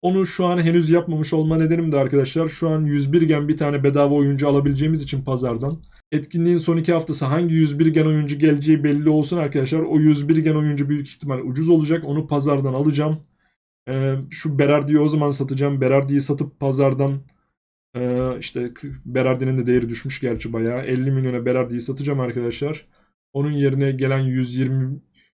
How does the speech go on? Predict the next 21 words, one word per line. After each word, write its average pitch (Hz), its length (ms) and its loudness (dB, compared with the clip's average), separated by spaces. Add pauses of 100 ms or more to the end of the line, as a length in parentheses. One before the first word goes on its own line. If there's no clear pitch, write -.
(240)
yüz 135 280 2
bir 156 80 6
gen 135 180 2
oyuncuyu 131 420 0
alıp 131 220 -4
takımıma 135 380 -2
koyup 147 260 -4
takımı 135 280 -4
yüz 127 280 -2
yirmi 131 260 -2
bir 139 80 2
gen 127 240 -2
hale 127 360 -6
getireceğim. 139 540 -4
Daha 139 160 0
sonra 127 260 -8
o 135 140 -4
videoyu 131 340 -2
yayınlarım. 135 480 -2
Daha 139 160 -2
sonra 131 440 -6